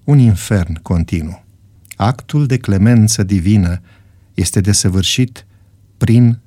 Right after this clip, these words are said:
definiție. A manifesta amabilitate față de cineva care a greșit, a dărui iertare acolo unde s-a greșit impardonabil,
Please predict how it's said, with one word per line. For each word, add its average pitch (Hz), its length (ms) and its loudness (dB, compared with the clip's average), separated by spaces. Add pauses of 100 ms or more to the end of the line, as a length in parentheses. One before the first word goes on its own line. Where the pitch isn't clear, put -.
definiție. 87 960 -4 (460)
A 123 260 0
manifesta 110 1000 2
amabilitate 104 1200 -2
față - 380 -6
de 95 140 -4
cineva 98 480 -2
care 101 220 -6
a 95 80 -4
greșit, 85 760 -10 (600)
a - 140 -4
dărui 101 540 2
iertare 95 600 -2
acolo 95 380 -4
unde 95 220 0
s-a 107 220 -4
greșit 90 640 -4
impardonabil, 98 1200 0